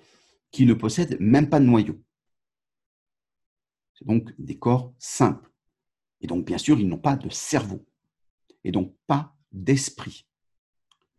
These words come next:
Autrement dit, sans raisonnement, les bactéries ont pu développer une dynamique sociale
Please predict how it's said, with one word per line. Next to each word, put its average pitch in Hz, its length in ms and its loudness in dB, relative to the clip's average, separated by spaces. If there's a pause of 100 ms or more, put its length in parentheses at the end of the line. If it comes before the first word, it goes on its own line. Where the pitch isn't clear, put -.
(460)
Autrement 160 280 2
dit, 170 280 -4
sans - 320 -4
raisonnement, 127 680 2 (300)
les 120 140 4
bactéries 160 720 0
ont 110 60 -2
pu 107 160 -8
développer 135 420 2
une 98 120 0
dynamique 104 340 0
sociale 120 520 -4